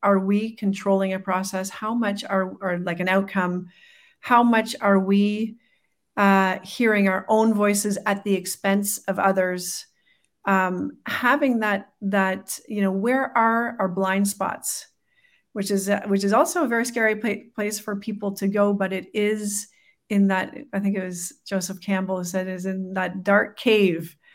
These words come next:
where you will find, you know, the, the answers that you're looking for." Um, and, uh,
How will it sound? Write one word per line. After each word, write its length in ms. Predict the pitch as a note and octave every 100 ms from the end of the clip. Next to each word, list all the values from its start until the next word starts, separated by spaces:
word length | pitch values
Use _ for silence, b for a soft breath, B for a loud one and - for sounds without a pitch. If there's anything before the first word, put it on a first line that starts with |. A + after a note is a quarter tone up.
| b b b
where 120 | G#3+
you 220 | G3+ G3
will 180 | G3 G3
find, 680 | G3 G3+ G3+ F#3+ F3+ F3+ F3 G3+
you 120 | F#3+
know, 280 | F3+ G3 A#3
the, 420 | G3+ F#3 F#3 F3+ F#3+
the 180 | F#3+ F#3+
answers 380 | F#3+ G3 F#3+
that 100 | F3+
you're 120 | F3+ F#3
looking 300 | G3 A#3 A3
for." 400 | F#3 E3+ E3+ b b b b b b _ -
Um, 600 | G3+ G3 G3 F#3+ F#3 - _ _ _ _ _ _ _ -
and, 520 | G#3 G3 F#3+ F#3 F3+
uh, 480 | F#3+ F#3 F3 F3